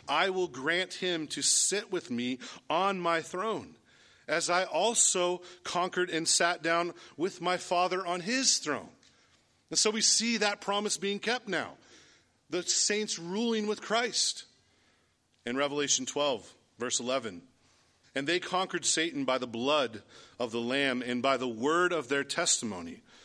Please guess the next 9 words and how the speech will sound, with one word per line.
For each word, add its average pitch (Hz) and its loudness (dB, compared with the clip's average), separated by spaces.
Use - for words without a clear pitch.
for - -2
they 156 2
loved 165 0
not 147 2
their 165 2
lives 123 2
even 113 -6
unto 104 -6
death." 90 -12